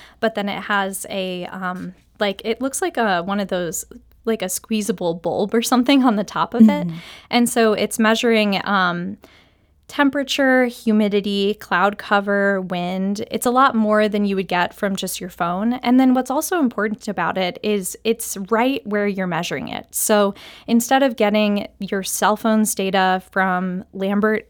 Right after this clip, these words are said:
Speaker 1: Airport or something like that, there are schools where they're actually taking it and measuring on the tennis court, then on the football field.
Speaker 2: Oh,
Speaker 1: And they're
Speaker 2: right.
Speaker 1: going to the actual location where the kids will be practicing so that they know the exact data. And I've heard that sometimes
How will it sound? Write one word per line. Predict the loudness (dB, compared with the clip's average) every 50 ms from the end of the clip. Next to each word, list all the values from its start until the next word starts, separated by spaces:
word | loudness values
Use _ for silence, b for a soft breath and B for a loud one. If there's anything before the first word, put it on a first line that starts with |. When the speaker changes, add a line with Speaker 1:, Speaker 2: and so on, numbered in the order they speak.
| -18 _ _
Speaker 1:
Airport | -2 -2 -2 -2 -2 0 0 0 0 0
or | -2 -2
something | 0 0 0 0 0 0 0
like | 0 0 -2 -2 -2
that, | 0 0 0 0 -4 B B B B B B B B B 0
there | 2 4 6 6 4 2 2 2
are | 2 0 2
schools | 0 -2 -2 0 0 0 0 0
where | 2 2 2
they're | 4 2
actually | 2 0 -2 -2 -2 -4 -4 -4
taking | -4 -6 -6 -6 -4 -4 -2 -2 0
it | -2 -2 -2
and | -2 -2 -2 0
measuring | 0 0 0 0 0 -2 -2 -2 -4 -6 -6 -4
on | -2 0 2 4 4 4
the | 2 2
tennis | 0 -4 -4 -2 -4 -4
court, | -6 -4 -6 -6 -6 -8 -12 _ _ _ _
then | -6 -4 -2 -2 -2
on | 0 0 0 0 0 -2
the | -4
football | -4 -4 -4 -4 -2 _ -2 -2 -2
field. | -6 -10 -10 -10 -6 0 2
Speaker 2:
Oh, | 2 4 4 4 2 2 2
Speaker 1:
And | 4 6 6 6
they're | 6
Speaker 2:
right. | 4 4
Speaker 1:
going | 4 4 6 4 4 2 2
to | 0 -2
the | 0 2 2
actual | 0 0 0 -2 -2 -2 0
location | 0 -2 -2 -2 -6 -6 -6 -6 -6 -4 -2
where | -2 -2 -4
the | -6
kids | -6 -6 -6 -6 -4 -6
will | -8 -8
be | -6 -6 -6 -6 -8
practicing | -6 -4 -4 -4 -4 -4 -8 -6 -6 -6 -6 -6
so | -6 -6 -4
that | -4 -4 -2
they | -2 -2
know | -2 -2 -4 -4
the | -4 -6 -8
exact | -8 -8 -6 -2 -2 -2 -2 -4 -8 -10
data. | -8 -6 -6 -4 -4 -4 -6 -6 B B B B B B
And | 0 0 2
I've | 2 0
heard | 0 0 0 2
that | 2 2 2 0 -2 _ _ -10
sometimes | -6 -2 -2 -2 -2 -2 -2 0 2 2 2 2 0 -2 -6